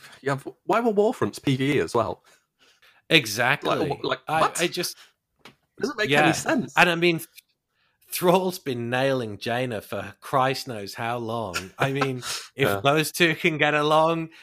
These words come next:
Speaker 2: then
Speaker 1: Yeah.
Speaker 2: we can have some cross-faction P V P. Call it a fucking training exercise or whatever they wanna do. Spin it however they want in the lore, but do it, dude. It would, that would make a huge difference, I think, and just some P V P maps that are,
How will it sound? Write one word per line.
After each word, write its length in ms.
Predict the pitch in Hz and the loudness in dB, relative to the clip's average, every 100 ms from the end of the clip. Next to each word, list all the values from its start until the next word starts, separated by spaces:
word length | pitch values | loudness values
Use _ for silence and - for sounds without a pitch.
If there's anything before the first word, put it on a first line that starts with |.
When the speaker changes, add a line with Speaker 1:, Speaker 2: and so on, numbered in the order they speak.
| - | -20
Speaker 2:
then 540 | 120 123 131 127 127 120 104 | -4 2 4 2 -2 -8 -6
Speaker 1:
Yeah. 80 | |
Speaker 2:
we 100 | 110 | -4
can 280 | 127 143 120 | -2 -2 -4
have 260 | - 131 117 | -2 -4 -2
some 180 | 131 110 | -6 -6
cross-faction 720 | - 127 - 131 120 - 107 | -4 -4 -4 -6 -8 -10 -8
P 160 | 123 | -6
V 160 | 107 110 | -6 -6
P. 380 | - 120 113 - - _ | -4 -2 -2 -4 -14 _
Call 200 | - 170 | 0 2
it 80 | 170 | 2
a 40 | 175 | 0
fucking 320 | 175 170 151 | -4 -4 -6
training 440 | - 113 117 117 | -2 -2 -2 -4
exercise 600 | 117 - 123 - 113 110 | -6 -8 -8 -6 -4 -6
or 60 | 104 | -6
whatever 340 | 101 101 107 | -6 -6 -8
they 160 | 113 117 | -8 -8
wanna 300 | 117 123 123 | -8 -8 -8
do. 420 | 95 85 87 87 - _ | -8 -6 -6 -6 -12 _
Spin 300 | - - 135 | -18 -4 -2
it 100 | 143 | 0
however 340 | 127 139 131 123 | -2 -2 -2 -2
they 140 | 113 | -4
want 260 | 110 127 113 | -4 -4 -6
in 80 | |
the 80 | 101 | -8
lore, 300 | 101 143 127 | -6 -4 -4
but 160 | 113 - | -6 -8
do 160 | 165 | -6
it, 100 | 175 | -4
dude. 220 | - 131 131 | -4 -8 -6
It 100 | 120 | -6
would, 180 | 127 - - _ | -8 -10 -20 _
that 160 | 139 147 | -4 -4
would 140 | 147 | -6
make 240 | 147 151 151 | -4 -4 -4
a 40 | |
huge 400 | 123 147 147 127 | -8 -6 -6 -6
difference, 460 | 127 127 147 131 - | -8 -6 -6 -6 -4
I 120 | 110 | -6
think, 380 | - 110 98 98 _ _ _ _ | -6 -8 -8 -12 _ _ _ _
and 280 | - 143 135 | -2 -2 -2
just 460 | 143 175 - - - | -4 -4 -6 -8 -6
some 160 | 180 | -6
P 220 | 147 180 175 | -2 0 0
V 140 | 156 | 0
P 300 | 151 160 160 | -6 -4 -4
maps 400 | 190 139 117 - | -4 -6 -8 -10
that 160 | - 131 | -8 -6
are, 140 | 131 | -6